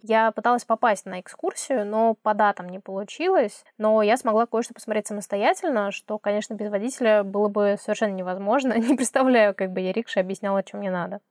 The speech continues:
В целом, этот день прошел так мирно, что на завтра я согласилась с тем же водителем ехать смотреть Тадж-Махал. Оказалось, что Тадж-Махал находится в Агре. Э, это город в паре сотен километров от Дели,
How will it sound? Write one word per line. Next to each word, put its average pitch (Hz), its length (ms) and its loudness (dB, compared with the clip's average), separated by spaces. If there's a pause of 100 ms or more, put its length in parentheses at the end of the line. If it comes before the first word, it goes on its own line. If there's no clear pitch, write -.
(360)
В - 100 -18
целом, 359 280 4
этот 233 180 2
день 277 200 2
прошел 254 320 2
так 226 180 0
мирно, 269 420 4
что 208 500 4
на 202 140 2
завтра 233 380 4
я 220 160 4
согласилась 240 580 2
с - 40 -6
тем 226 140 2
же 226 80 2
водителем 220 420 2
ехать 226 280 -2
смотреть 214 340 0
Тадж-Махал. 208 580 0 (140)
Оказалось, 247 540 4
что 226 340 0
Тадж-Махал 220 500 0
находится 240 520 -2
в 202 100 -2
Агре. 214 500 2 (200)
Э, 214 280 0
это 202 120 -4
город 208 440 2
в - 80 -20
паре 202 260 2
сотен 202 320 -6
километров 196 480 -4
от 196 160 -8
Дели, 240 400 2